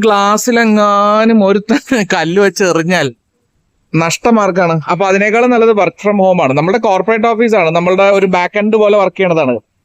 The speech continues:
നമ്മളുടെ ഇന്റൽ മണിയുടെ ആണെങ്കിലും ഇന്റൽ ഓട്ടോമോട്ടീവിന്റെ ആണെങ്കിലും. ഇപ്പൊ ഇന്റൽ ഓട്ടോമോട്ടീവ് വർക്ക് ചെയ്യാൻ പറ്റില്ല, കാരണം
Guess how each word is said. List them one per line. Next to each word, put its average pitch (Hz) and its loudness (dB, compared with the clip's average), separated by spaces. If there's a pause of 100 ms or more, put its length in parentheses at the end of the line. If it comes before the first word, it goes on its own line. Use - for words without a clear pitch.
(120)
നമ്മളുടെ 170 0
ഇന്റൽ 165 0
മണിയുടെ 165 0
ആണെങ്കിലും 156 -2
ഇന്റൽ 160 0
ഓട്ടോമോട്ടീവിന്റെ 156 0
ആണെങ്കിലും. 120 -2
ഇപ്പൊ 147 2
ഇന്റൽ 175 0
ഓട്ടോമോട്ടീവ് 208 0 (100)
വർക്ക് 185 -2
ചെയ്യാൻ 180 0
പറ്റില്ല, 147 0
കാരണം 165 0